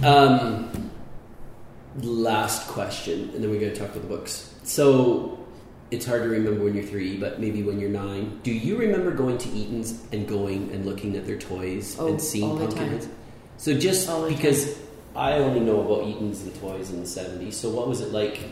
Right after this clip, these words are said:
Speaker 1: in the fifties, or early sixties, but fifties? Where did you go in Eaton's? Where were the toys, and what do you remember?
Speaker 2: I believe they were,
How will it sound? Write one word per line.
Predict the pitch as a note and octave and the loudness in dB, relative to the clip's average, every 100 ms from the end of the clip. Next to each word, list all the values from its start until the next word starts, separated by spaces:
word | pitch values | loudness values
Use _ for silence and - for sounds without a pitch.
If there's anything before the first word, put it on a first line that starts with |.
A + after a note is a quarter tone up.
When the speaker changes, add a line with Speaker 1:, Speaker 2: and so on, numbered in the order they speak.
| - - - - - | -14 -18 -20 -14 -4
Speaker 1:
in | A2+ | 0
the | B2+ | 0
fifties, | - - G3+ G3+ - F2+ B2 - - - - | 0 4 4 4 -2 -4 -4 -4 -6 -8 -6
or | A#2+ | -6
early | A2+ A2 | -4 -4
sixties, | G#2 G#2+ - - G#2 | -6 -6 -8 -8 -10
but | - - | -10 -10
fifties? | - G#2 - - - - - - - - - - | -8 -6 -8 -10 -10 -8 -6 -6 -10 -16 -20 -16
Where | A2+ A2+ D3+ F3 | -6 -2 2 2
did | - D3+ | 2 0
you | |
go | C3+ B2 B2 F#2 | 0 2 2 2
in | |
Eaton's? | F#2+ - F#2+ - | 0 -2 -6 -8
Where | F#2+ A2 B2 | -4 -2 2
were | C3+ | 2
the | C3 | 2
toys, | C3 - G#2 G2 - - | -2 0 2 2 0 -2
and | F#2+ | -2
what | G2+ G2+ | -2 -2
do | |
you | A#2 A2+ | -4 -4
remember? | A2+ G#2 A2 A2 - - - - - - | -2 -2 -2 -4 -6 -10 -16 -18 -20 -14
Speaker 2:
I | G#3+ A#3 B3 | -6 -2 -2
believe | G3+ G3+ G#3 A#3+ A3+ | 0 2 2 2 0
they | G3 | 0
were, | E3+ | 0